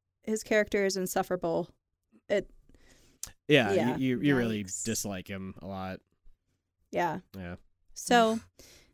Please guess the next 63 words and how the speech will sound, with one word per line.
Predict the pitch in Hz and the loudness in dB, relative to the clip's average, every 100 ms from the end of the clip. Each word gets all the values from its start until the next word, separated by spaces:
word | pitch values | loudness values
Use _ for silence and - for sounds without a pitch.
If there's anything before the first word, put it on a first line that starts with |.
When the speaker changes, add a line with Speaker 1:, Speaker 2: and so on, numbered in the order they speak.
| _ _ - | _ _ 2
Speaker 1:
but | 262 | 2
she's | - 311 | 2 -2
patient | - 359 - - | 2 2 2 -2
with | 180 | -2
him. | 180 165 180 196 | -4 -6 -6 -6
Um, | - 190 180 180 202 - - _ _ - | -2 0 0 -2 -6 -10 -20 _ _ -2
and | 220 220 220 | 2 4 4
we | 247 | 6
also | 262 302 277 | 8 8 6
know | 240 247 | 6 6
that | 240 | 2
she | - | 4
has | 214 220 | 2 2
a | |
strong | - 208 202 208 | 0 2 2 0
sense | 214 214 | -2 -2
of | 175 | 0
duty | 190 190 190 | 2 4 2
toward | 196 185 | 0 0
her | 190 | 0
family, | - 190 180 180 160 | 0 -2 0 0 0
as | 180 | -2
shown | - 202 196 196 | -2 0 0 0
in | 190 | 2
the | 185 | 2
opening | 190 185 185 | 0 0 -2
scene, | - 190 180 185 - - - - - | -2 -2 -4 -6 -10 -18 -20 -18 0
where | 208 196 | 4 4
when | 190 208 | 6 4
the, | 202 190 - _ _ | 4 0 -2 _ _
the | 196 196 180 | 2 2 2
group's | 208 208 - | 2 2 0
van | 180 185 196 | 0 2 0
stops | - 196 202 196 | 2 2 2 0
at | 190 | -4
the | |
graveyard, | 180 185 190 202 202 220 - - - - | 2 2 4 2 2 0 -6 -20 -20 -10
she's | - 254 247 - | 2 2 2 0
the | 247 | 2
only | 214 214 208 | 4 4 2
one | 190 185 | 2 2
who | 185 | 2
goes | 185 180 185 | 4 4 4
out | 175 - | 2 0
to | 180 | -6
check | - 180 180 | -2 -2 0
out | 175 | 0
her | 180 | 0
deceased | 175 175 185 185 - - | -2 0 2 2 0 -2
grandfather's | 180 180 185 180 180 | 0 0 0 0 0
grave | - 202 196 185 - | 2 4 4 2 -2
to | 190 | -4
make | 190 185 | -2 -4
sure | - 185 180 | -4 0 4
it | 180 180 | 4 2
wasn't | 185 180 156 - | 0 0 -2 -4
harmed | 190 180 185 - | -4 -2 -4 -2
in | 190 | -4
the | 185 | -4
string | - 196 190 | -2 -2 0
of | 185 190 - | -2 -2 -2
grave | 208 262 | 2 2
vandalizations | 190 180 180 190 180 180 - 185 180 | 4 0 0 -2 0 -2 -2 -4 -4